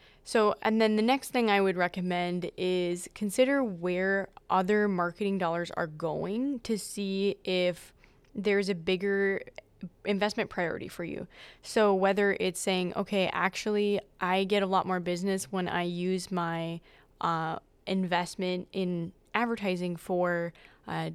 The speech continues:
digital marketing or, like, specifically Facebook ads." What, what does that look like for your business? What is gonna be beneficial to getting you,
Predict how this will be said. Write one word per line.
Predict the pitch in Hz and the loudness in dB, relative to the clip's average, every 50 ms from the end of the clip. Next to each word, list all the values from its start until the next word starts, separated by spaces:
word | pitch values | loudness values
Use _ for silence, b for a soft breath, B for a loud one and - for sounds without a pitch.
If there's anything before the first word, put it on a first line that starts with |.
| 170 | -4
digital | - 185 180 196 190 | -4 -2 0 0 -2
marketing | 175 165 160 160 - 170 165 160 160 160 170 - | 0 -2 -4 -6 -6 -8 -8 -6 -6 -8 -8 -6
or, | - 180 170 160 - - - | -4 -4 -4 -4 -4 -6 -4
like, | - 180 175 - | -4 -4 -4 -4
specifically | - - 190 175 196 170 180 196 196 | -4 -4 -2 -2 -2 -2 0 -2 -2
Facebook | 185 - 196 202 190 - 208 - | 0 2 0 0 0 -2 -2 0
ads." | 190 180 - - - 165 - | 2 2 2 2 0 -2 -2
What, | 180 190 202 - - | 2 2 2 2 2
what | 226 226 262 277 | 2 4 4 4
does | 294 277 | 4 4
that | 285 262 - | 2 -2 -2
look | 226 233 - | -2 0 0
like | 254 226 - | 0 0 2
for | - 220 | 2 0
your | 214 196 190 190 180 190 190 190 | 2 2 2 2 2 4 2 2
business? | 185 180 165 165 165 165 170 - - | 2 0 0 0 -4 -6 -6 -8 -4
What | 190 190 196 208 | 0 0 2 2
is | 226 226 208 214 214 - - 185 | 2 2 0 -2 -6 -6 -4 0
gonna | 208 196 196 190 | 0 2 2 2
be | 180 190 185 | 0 -2 -2
beneficial | 165 180 175 180 170 - 180 170 - 180 175 | 0 0 0 0 0 -2 -4 -2 -2 -2 -4
to | 175 - - 175 | -4 -6 -8 -8
getting | 170 170 170 - 180 175 175 175 175 180 | -8 -6 -2 0 0 2 2 0 -2 -2
you, | 180 175 165 165 165 - | -2 -4 -4 -6 -8 -10